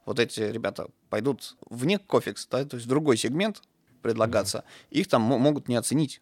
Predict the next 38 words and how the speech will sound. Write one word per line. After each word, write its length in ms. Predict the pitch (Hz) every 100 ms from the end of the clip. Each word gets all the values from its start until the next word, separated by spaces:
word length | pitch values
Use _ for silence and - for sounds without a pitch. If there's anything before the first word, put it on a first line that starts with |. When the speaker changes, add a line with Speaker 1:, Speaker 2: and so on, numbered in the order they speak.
| -
Speaker 1:
даже 200 | 113 110
компании, 360 | 120 127 117 98
не 140 | 80
только 320 | 156 185 131
именно 400 | 113 110 107 101
там 200 | - -
заказчики 440 | 110 107 107 - -
потенциальные, 560 | 95 101 104 101 101
да, 160 | 95 104
там 180 | - 104 -
вот 80 | - - _ -
не, 200 | 110 120
не 160 | 117
только 240 | 127 151 131
бизнес, 320 | 120 110 98
а 80 | 98
именно 320 | 113 110 107
вот 140 | 117 -
агентство, 440 | - 110 113 110 104
например, 300 | 110 104 98
если 100 | -
человек 200 | 101 98
в 40 |
агентство 300 | - 104 - -
приходит, 260 | 104 98
потому 140 | 107 107
что 140 | 104
он 60 | 101
приходит, 300 | - 208 - - - -
а 60 |
ему 80 | 113
говорят: 180 | 117 113
«А, 300 | 110 87 110
а 40 | 113
мы 200 | 147 143
кофейни 340 | 120 117 131
не 220 | 110 117
обслуживаем». 500 | 117 - 120 107 95